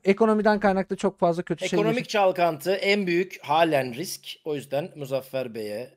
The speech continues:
Speaker 2: e, Muzaffer Bey'den sonra da, e, Alper Bey'e, kendime teşekkür ediyorum.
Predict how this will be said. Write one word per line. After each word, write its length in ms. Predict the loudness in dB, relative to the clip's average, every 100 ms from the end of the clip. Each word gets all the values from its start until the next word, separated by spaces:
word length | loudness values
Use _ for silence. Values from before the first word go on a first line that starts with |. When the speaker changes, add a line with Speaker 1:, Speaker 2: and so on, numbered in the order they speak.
| _
Speaker 2:
e, 60 | -20 -20 -20 -20 -18
Muzaffer 540 | -10 -8 -8 -8 -10
Bey'den 280 | -8 -10 -10
sonra 300 | -10 -10 -10
da, 200 | -10 -12 _ _
e, 160 | -18 -18 _ -14
Alper 480 | -10 -10 -8 -12 -6
Bey'e, 300 | -8 -8 -12
kendime 640 | -10 -10 -8 -10 -10 -12 -16 -20 -20 -16
teşekkür 380 | -6 -4 0 2
ediyorum. 480 | 2 0 -4 -4